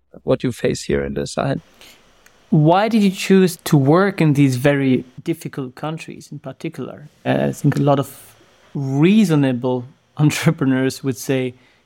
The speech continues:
Speaker 2: "No, this is too risky here." So what brought you to say, "I wanna go there"?
Speaker 1: It's all about love.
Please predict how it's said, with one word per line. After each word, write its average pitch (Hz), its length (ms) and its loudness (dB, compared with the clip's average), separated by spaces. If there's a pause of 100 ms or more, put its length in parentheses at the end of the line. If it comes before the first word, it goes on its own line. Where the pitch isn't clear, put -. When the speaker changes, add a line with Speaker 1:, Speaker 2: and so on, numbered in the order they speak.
Speaker 2:
"No, 131 120 -6
this 147 180 0
is 190 160 0
too 151 220 -2
risky 147 420 0
here." 120 260 -4
So - 160 -6
what 135 400 -2
brought 160 360 0
you 123 100 -6
to 123 100 -8
say, 131 360 -14 (280)
"I 143 100 0
wanna 185 280 0
go 120 200 -6
there"? 107 320 -12 (360)
Speaker 1:
It's 147 180 -2
all 170 220 0
about 170 260 -2
love. 151 460 0